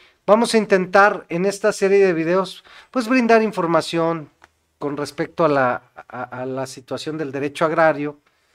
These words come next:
Lo más que se les pueda despejar de gu-, de dudas, con todo gusto. Vamos a estar haciendo videos interesantes de las mismas consultas que ustedes nos hagan. Pero algo muy importante, aquí se generalizan los temas, o sea, se hablan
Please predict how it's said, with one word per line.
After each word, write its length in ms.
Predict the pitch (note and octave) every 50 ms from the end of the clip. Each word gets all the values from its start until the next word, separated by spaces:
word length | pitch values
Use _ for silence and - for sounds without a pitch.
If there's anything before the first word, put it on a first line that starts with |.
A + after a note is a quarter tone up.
| _ _ _ _
Lo 140 | - D3 D3+
más 260 | E3 F#3 F#3+ F#3 -
que 140 | - G3 F3+
se 140 | - - D#3+
les 160 | D#3+ D3+ -
pueda 200 | - F3 F3+ F#3
despejar 540 | F3 E3 - - - D3 - - F3 F3 E3
de 100 | F3+ E3
gu-, 160 | E3 F3+ D3
de 160 | B2 D3+ D#3+
dudas, 320 | D#3 E3+ F3+ F#3+ F3+ F#3 -
con 200 | - D#3+ D#3 -
todo 240 | - F3 F#3 F3+
gusto. 540 | F3 F#3 G#3 G3 - - - - F3+ F3+ F3+ F3+ - - - - - -
Vamos 220 | - F#3 G3+ G3+ G3
a 40 | -
estar 180 | - G3+ G3
haciendo 360 | G3 E3 - G3+ G3 G3+ G3
videos 300 | F3 E3+ F3 F#3+ F#3 F#3 F#3+
interesantes 720 | F#3+ - - D#3 D3+ C#3+ - F3 F3 G3+ G3+ G3+ F#3+ E3 D3
de 80 | D#3
las 180 | D3 C#3 C3 C3
mismas 340 | E3 F3 E3 F3+ F3 F3 -
consultas 480 | E3 D#3 - D#3+ E3+ - - F3 -
que 60 | -
ustedes 240 | - - - F3+ F3
nos 200 | F3 F3+ F3 F#3
hagan. 260 | G3+ F#3+ F#3+ G3+ G3 - - - - - - - - - - _ _
Pero 160 | - G3 G#3 A#3+
algo 200 | C#4 C#4 D4 C4+
muy 160 | C4 C#4 C#4
importante, 880 | C4+ C4 - A#3+ A3+ A3+ - A#3+ A#3+ B3 A#3+ A#3+ - F3+ E3 D3 A#2+ A#2+ _ _ - _ _ -
aquí 280 | E3 F3+ F3+ - B3
se 180 | A#3+ - D4 C4+
generalizan 840 | - - A#3 G#3+ G3 F#3+ F3 F3 F3 F#3 G3 F3+ - G#3+ G3+ G3
los 180 | F#3+ E3+ - _
temas, 460 | - G3 G3 G3 F#3 D#3 C3+ - - _ _ _ _
o 60 | -
sea, 180 | - - F3+ F3
se 160 | F3+ F#3 F#3+
hablan 400 | F#3+ F#3+ G#3+ A3 A3+ A3 G3+